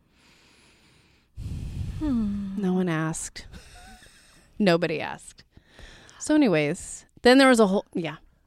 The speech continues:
Speaker 2: That's
Speaker 1: Well,
Speaker 2: all
Speaker 1: well, I,
Speaker 2: to it.
Speaker 1: I am trying to figure out how to deal with that as well, because,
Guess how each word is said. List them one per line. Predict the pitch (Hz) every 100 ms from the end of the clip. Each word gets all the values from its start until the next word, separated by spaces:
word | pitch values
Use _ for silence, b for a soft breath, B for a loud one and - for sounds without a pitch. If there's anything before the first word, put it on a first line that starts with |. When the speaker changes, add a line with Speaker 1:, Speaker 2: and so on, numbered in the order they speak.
| - - _
Speaker 2:
That's | -
Speaker 1:
Well, | 262
Speaker 2:
all | 175 240
Speaker 1:
well, | 247
I, | 233 226
Speaker 2:
to |
it. | 220 240 226
Speaker 1:
I | 233
am | 233 240 233 233 - - _ _ _ _ _
trying | - 214 180 180
to | 160 165 151 _ _ _ _ _
figure | - 214 175 185
out | 165 -
how | 151 156 156
to | 143
deal | 151 151 151
with | 147
that | 147 139 -
as | 147
well, | 156 151
because, | - 151 147